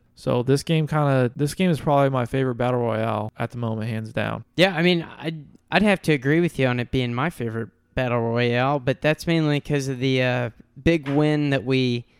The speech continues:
Speaker 2: experienced last night.
Speaker 1: Oh, yeah, dude, that was a, that was a great time.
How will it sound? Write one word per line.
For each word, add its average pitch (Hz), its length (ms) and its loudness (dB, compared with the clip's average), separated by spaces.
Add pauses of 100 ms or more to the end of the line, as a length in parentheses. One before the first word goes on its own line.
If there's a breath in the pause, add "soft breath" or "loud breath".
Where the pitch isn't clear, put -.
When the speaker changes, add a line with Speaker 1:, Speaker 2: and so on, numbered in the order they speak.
(260 soft breath)
Speaker 2:
experienced 135 680 -4
last 127 340 -2
night. 143 420 -6 (840 soft breath)
Speaker 1:
Oh, 160 120 2
yeah, 160 200 4
dude, 131 180 4
that 143 120 4
was 156 180 2
a, 117 340 -2
that 139 80 -4
was 143 120 -2
a 139 60 -2
great 135 280 -2
time. 117 360 -6